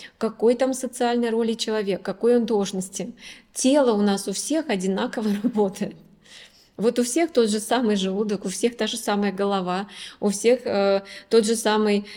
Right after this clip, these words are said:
э, то же самое щитовидка, у всех тело работает по тем же самым законам, ничего особенного.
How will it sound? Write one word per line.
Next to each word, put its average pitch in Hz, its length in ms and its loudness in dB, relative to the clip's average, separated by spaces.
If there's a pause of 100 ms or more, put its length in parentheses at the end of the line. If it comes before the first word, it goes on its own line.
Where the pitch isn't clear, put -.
(180)
э, 190 240 2
то 220 120 2
же 226 120 2
самое 208 340 2
щитовидка, 208 520 -2
у - 100 -2
всех 247 480 2
тело 302 320 4
работает 214 420 0
по 190 100 0
тем 240 240 4
же 247 60 -2
самым 254 340 -2
законам, 226 480 0
ничего 190 300 -2
особенного. 208 560 0